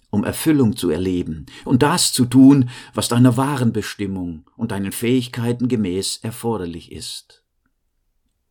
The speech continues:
Als der Mann die Worte des Alten vernommen hatte, dankte er ihm, verabschiedete sich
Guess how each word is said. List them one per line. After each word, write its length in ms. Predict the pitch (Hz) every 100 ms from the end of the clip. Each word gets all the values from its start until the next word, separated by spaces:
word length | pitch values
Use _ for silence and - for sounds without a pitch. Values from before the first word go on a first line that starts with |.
| _ _ _ _ _
Als 240 | 185 -
der 100 | 98
Mann 220 | 92 151
die 100 | 110
Worte 320 | 82 104 123 92
des 220 | 90 -
Alten 280 | 98 104 101
vernommen 500 | - 123 98 110 95
hatte, 520 | 107 - 107 101 -
dankte 480 | - 90 80 - 95
er 200 | 90 101
ihm, 300 | 117 117 127 - -
verabschiedete 840 | - - 196 - - 117 101 104
sich 420 | - 127 123 -